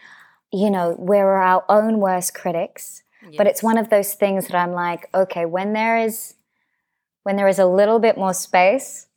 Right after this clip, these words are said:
Speaker 1: that's something that's, um, on the top of the list to pursue a little bit more diligently."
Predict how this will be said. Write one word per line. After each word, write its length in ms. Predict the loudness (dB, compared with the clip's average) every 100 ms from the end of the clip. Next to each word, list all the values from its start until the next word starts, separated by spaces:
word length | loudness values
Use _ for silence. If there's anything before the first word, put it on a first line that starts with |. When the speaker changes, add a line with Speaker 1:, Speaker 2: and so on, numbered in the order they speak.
| _ -16
Speaker 1:
that's 420 | -2 2 2 0
something 500 | -4 -4 -2 -4 -2
that's, 360 | -4 -4 -6 -4
um, 440 | -4 -4 -6 -10 _ _ 0
on 180 | 2
the 80 | 2
top 280 | 0 -2 -2
of 80 | -2
the 80 | 0
list 320 | -2 -4 -10
to 120 | -10
pursue 520 | -10 -8 -4 0 2 2
a 60 |
little 240 | 0 -4 -2
bit 180 | -4
more 180 | -4 -6
diligently." 800 | -4 -4 -6 -8 -10 -10 -12 -14